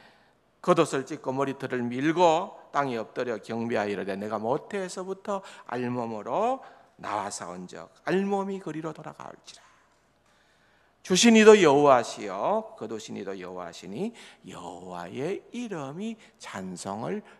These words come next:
받을 것임이니이다." 누구의 뜻대로 됐어요? 여호와 하나님의 뜻대로 된 거예요. 자, 다시금 천상에 의해서 사탄이 하나님 앞에 섭니다.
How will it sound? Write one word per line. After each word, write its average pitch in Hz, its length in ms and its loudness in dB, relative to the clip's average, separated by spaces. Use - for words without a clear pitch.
받을 - 340 -20
것임이니이다." - 680 -20
누구의 175 300 6
뜻대로 139 360 0
됐어요? 123 480 -6
여호와 110 240 -2
하나님의 135 840 -4
뜻대로 180 440 -16
된 - 220 -18
거예요. - 300 -20
자, 165 340 -4
다시금 240 800 0
천상에 147 420 -4
의해서 120 680 -6
사탄이 113 360 -6
하나님 101 340 -6
앞에 87 420 -8
섭니다. - 640 -16